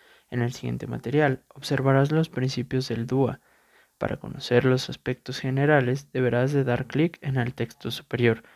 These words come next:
que te desplegará una breve descripción. Para continuar, deberás de hacer clic en cada uno de los elementos flotantes, comenzando por el símbolo de más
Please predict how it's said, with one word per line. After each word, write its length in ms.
que 100
te 140
desplegará 720
una 220
breve 280
descripción. 680
Para 160
continuar, 640
deberás 400
de 80
hacer 320
clic 340
en 140
cada 240
uno 300
de 100
los 200
elementos 520
flotantes, 720
comenzando 720
por 200
el 120
símbolo 480
de 120
más 360